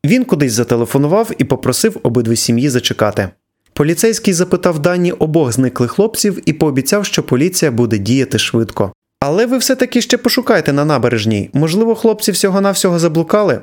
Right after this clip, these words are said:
запропонував він для певності. Отож батьки і сестрички знову повернулися на набережну, хоча й без особливих надій. Софійка заснула у мами на руках. Уже була друга година ночі.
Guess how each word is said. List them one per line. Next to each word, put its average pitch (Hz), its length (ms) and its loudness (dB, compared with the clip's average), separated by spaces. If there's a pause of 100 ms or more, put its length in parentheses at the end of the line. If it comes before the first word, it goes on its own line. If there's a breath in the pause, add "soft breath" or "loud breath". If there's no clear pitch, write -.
запропонував 117 680 0
він 110 160 0
для 113 120 0
певності. 110 580 -2 (500)
Отож 226 360 0
батьки 214 440 0
і 151 180 0
сестрички 190 680 0
знову 190 400 0
повернулися 151 720 0
на 120 140 2
набережну, 170 680 2
хоча 151 300 0
й 180 60 0
без 127 180 0
особливих 120 580 0
надій. 107 400 0 (400 loud breath)
Софійка 247 520 0
заснула 180 440 0
у 147 60 2
мами 127 280 2
на 113 120 2
руках. 107 460 -2 (300)
Уже 185 320 2
була 190 260 2
друга 196 300 2
година 185 400 0
ночі. 185 420 0